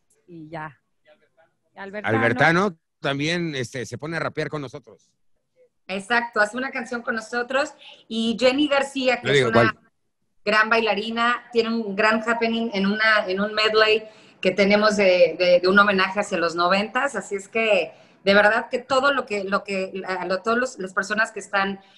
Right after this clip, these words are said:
Speaker 3: eh, en este, en este treinta aniversario, todos son talentosísimas, como decía María. Nuestro D J, que lleva treinta años, tiene un gran show con el
Speaker 1: Exacto.
Speaker 3: percusionista, que es Catire,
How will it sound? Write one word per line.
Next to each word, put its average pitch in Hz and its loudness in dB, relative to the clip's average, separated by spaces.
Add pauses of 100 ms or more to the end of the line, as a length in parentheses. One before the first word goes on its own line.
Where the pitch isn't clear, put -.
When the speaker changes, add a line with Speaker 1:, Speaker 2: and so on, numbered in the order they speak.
(220)
Speaker 3:
eh, 175 0 (140)
en 185 0
este, 233 2
en 180 -4
este 196 -6
treinta 208 -4
aniversario, 196 -4
todos 233 0
son 233 -8
talentosísimas, 190 -6
como 170 -4
decía 185 -6
María. 190 0
Nuestro 185 -2
D 233 0
J, 240 4
que 214 -2
lleva 220 4
treinta 226 -4
años, 233 -4 (300)
tiene 240 2
un 262 0
gran 254 2
show 240 -2
con 240 2
el - -8
Speaker 1:
Exacto. 196 -6
Speaker 3:
percusionista, 208 -6
que 208 -10
es 208 -14
Catire, 214 -6